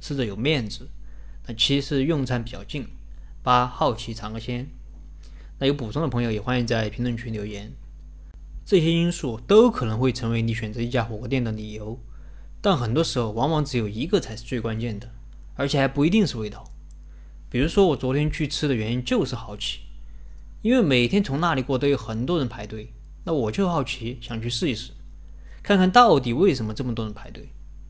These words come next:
那并不是因为它味道有多好。再比如说，你中午工作餐吃什么？是随便点个外卖，还是在楼下随便吃点？那这个时候用餐的时间距离可能才是最关键的。还比如说，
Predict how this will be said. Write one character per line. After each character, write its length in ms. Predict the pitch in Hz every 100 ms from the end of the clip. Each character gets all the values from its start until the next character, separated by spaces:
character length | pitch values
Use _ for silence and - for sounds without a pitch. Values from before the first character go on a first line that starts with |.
| - - -
那 80 | -
并 220 | 156 262
不 80 | 196
是 100 | 135
因 80 | 143
为 80 | 135
它 120 | 123
味 180 | 175 180
道 120 | 113
有 60 | 101
多 140 | 104
好。 240 | - - - - - - - - - - - -
再 220 | - 202
比 80 | 139
如 100 | 107
说， 280 | 104 113 110 - -
你 200 | 123 120
中 220 | 147 170
午 140 | 123
工 240 | 117 147 156
作 120 | 147
餐 240 | 135 139
吃 120 | 139
什 120 | - 101
么？ 160 | - - - - - - -
是 160 | - 190
随 200 | - 135
便 140 | 196
点 140 | 143 107
个 60 |
外 200 | 120 180
卖， 180 | 160 151
还 120 | 113
是 140 | 117 131
在 320 | 135 123 113
楼 140 | 107 120
下 180 | 147
随 140 | 123 117
便 120 | 127
吃 180 | 120 147
点？ 220 | 110 - - - - - -
那 60 | 147
这 240 | 147 240
个 80 | 165
时 140 | 127
候 120 | 110 107
用 260 | 185 208
餐 300 | 139 143 139
的 260 | 120 107 101
时 320 | - 123 131
间 280 | 147 170 170
距 260 | - 220
离 280 | 123 98 101 - - -
可 100 | -
能 80 | 113
才 120 | 120
是 60 | 113
最 140 | 143
关 180 | 123 117
键 200 | 123 104
的。 80 | - - - - - - - - -
还 200 | - 151
比 120 | 165
如 80 | 131
说， 300 | 117 131 127